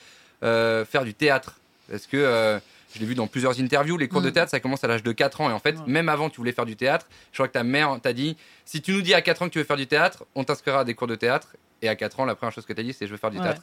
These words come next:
Speaker 1: Et donc, t'as commencé comme
Speaker 2: Et
Speaker 1: ça.
Speaker 2: après, sept ans, après onze ans, elle m'avait mis plusieurs étapes. Elle m'avait dit, euh, « À quatre ans, euh, je, euh, d'ac-, enfin, dis-moi ça à quatre ans. » Non, à quatre ans, c'était la première fois, je crois. Après, elle m'avait dit, « À sept ans, c'est, c'est l'âge de raison.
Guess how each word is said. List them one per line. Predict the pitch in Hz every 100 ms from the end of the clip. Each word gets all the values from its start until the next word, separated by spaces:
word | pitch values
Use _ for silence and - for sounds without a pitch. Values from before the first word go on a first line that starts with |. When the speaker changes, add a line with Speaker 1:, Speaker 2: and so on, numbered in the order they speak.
| -
Speaker 1:
Et | 110
donc, | 123
t'as | 120
commencé | 113 120 120 123
comme | 127
Speaker 2:
Et |
Speaker 1:
ça. | 123
Speaker 2:
après, | 113 185
sept | - 165 190
ans, | 202
après | 196 -
onze | 165 165
ans, | 208
elle | 214
m'avait | 196
mis | 202
plusieurs | 196 220 202
étapes. | 180 170 - _ - - - -
Elle | 147
m'avait | 165 165
dit, | 165 190
euh, « | 190 170 160 156 160
À | 170
quatre | 190 202 - 214
ans, | 214 208 180
euh, | 170 160 160
je, | 156 -
euh, | 151 151 143 - - -
d'ac-, | 151 175
enfin, | 185 165 175
dis-moi | 165 170 214 208
ça |
à | 208
quatre | 180 -
ans. » | 180 240
Non, | 208
à | 196
quatre | 269
ans, | 247 240
c'était | 170 170
la |
première | 165 180 151
fois, | 196
je | 208
crois. | - 196 208
Après, | - 202
elle |
m'avait | 185 180
dit, « | 202
À | 175
sept | - 208
ans, | 220
c'est, | 220 -
c'est | 185
l'âge | 180
de | 160
raison. | 165 165 180